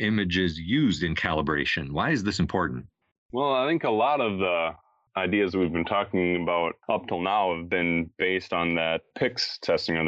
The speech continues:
Speaker 2: the pseudo invariant calibration site. You look at the same spot on the Earth, or in this case on the moon, and it doesn't change over time. You want a flat line.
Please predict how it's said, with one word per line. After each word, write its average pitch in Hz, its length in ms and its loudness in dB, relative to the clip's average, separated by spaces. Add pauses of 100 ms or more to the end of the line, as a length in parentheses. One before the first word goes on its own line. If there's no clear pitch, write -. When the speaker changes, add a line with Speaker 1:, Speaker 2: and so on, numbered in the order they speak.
Speaker 2:
the - 40 -12
pseudo 95 600 0
invariant 87 680 0
calibration 85 840 0
site. 78 340 -2 (420)
You 92 160 2
look 98 180 2
at 92 140 0
the 87 100 -2
same 95 300 -2
spot 90 280 -2
on 82 120 -2
the 78 120 -2
Earth, 107 320 0
or 82 300 2
in 82 80 0
this 85 180 -2
case 85 300 -2
on 85 160 0
the 78 80 -2
moon, 92 440 0 (420)
and 87 100 -2
it 87 140 0
doesn't 92 300 0
change 123 300 -2
over 82 220 0
time. 80 260 -2 (220)
You 92 160 2
want 113 460 0
a 110 80 0 (100)
flat 98 320 0
line. 73 460 -2